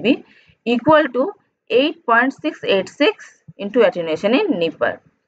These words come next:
और इसको अगर anti log ले लेंगे तो हमारे पास क्या आ जाएगा, Nipper आ जाएगा।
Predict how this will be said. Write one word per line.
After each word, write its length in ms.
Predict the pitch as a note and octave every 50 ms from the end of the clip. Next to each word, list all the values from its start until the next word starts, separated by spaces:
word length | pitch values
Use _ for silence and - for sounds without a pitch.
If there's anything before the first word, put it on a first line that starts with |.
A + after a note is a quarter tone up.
| _ _ _ - -
और 80 | F#3+
इसको 180 | G3+ G3 - B3
अगर 120 | B3 C4
anti 260 | A#3 F#3+ G3 A3 C4+
log 200 | C4 C4 C4+ C#4
ले 100 | C4+ C4+
लेंगे 220 | C4+ C#4+ C#4 D4 C#4+
तो 60 | C#4
हमारे 160 | C4 C4 B3+ B3+
पास 100 | C4+ C4+
क्या 180 | - C#4+ C4+
आ 20 | C4+
जाएगा, 240 | C4+ C#4+ C#4+ D4+
Nipper 300 | C4+ A#3+ B3 B3 D4 C#4+
आ 80 | C#4 C#4
जाएगा। 280 | C4+ D4 D4 D4 F4+